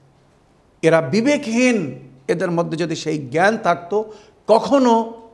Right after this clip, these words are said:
জালিম এবং মজলুম উভয়কে রাদিয়াল্লাহু তাআলা আনহু বলতো না। কেউ তো একজন পাপী হবে, কেউ তো একজন আল্লাহর লানাতের মালিক হবে। কোরআনে যাদের উপরে লানাত করা হয়েছে, আয়াতগুলো একবার তুলে দেখুন। যারা অন্যদের উপরে জুলুম করবে,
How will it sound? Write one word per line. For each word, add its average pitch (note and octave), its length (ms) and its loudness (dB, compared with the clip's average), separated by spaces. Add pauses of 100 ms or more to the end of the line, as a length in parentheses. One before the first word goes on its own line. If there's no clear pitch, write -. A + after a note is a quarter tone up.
(520)
জালিম B3+ 480 2
এবং G3+ 300 0
মজলুম G#3 440 0
উভয়কে A3+ 420 2
রাদিয়াল্লাহু F3 440 -2
তাআলা D#3+ 320 0 (280)
আনহু D#3+ 200 0
বলতো D3+ 320 -6
না। C3+ 140 -10 (540)
কেউ A3 220 6
তো C4 120 2
একজন B3+ 440 0
পাপী A#3 280 2
হবে, D3+ 280 -2 (380)
কেউ F3+ 200 0
তো G3 120 0
একজন G#3 520 0 (340)
আল্লাহর F#3+ 340 4
লানাতের F#3+ 420 0 (340)
মালিক G3 280 0
হবে। E3+ 240 2
কোরআনে E3+ 320 0
যাদের E3+ 280 0
উপরে F3 220 -6
লানাত F3 280 -2
করা F#3+ 180 0
হয়েছে, G#3 260 -2 (300)
আয়াতগুলো F3 340 0
একবার F#3+ 200 -2
তুলে A#3+ 340 2
দেখুন। G#3+ 520 0 (680)
যারা D#3 180 2
অন্যদের G#3 420 4
উপরে F3+ 240 -2
জুলুম G#3+ 320 0
করবে, E3+ 580 -2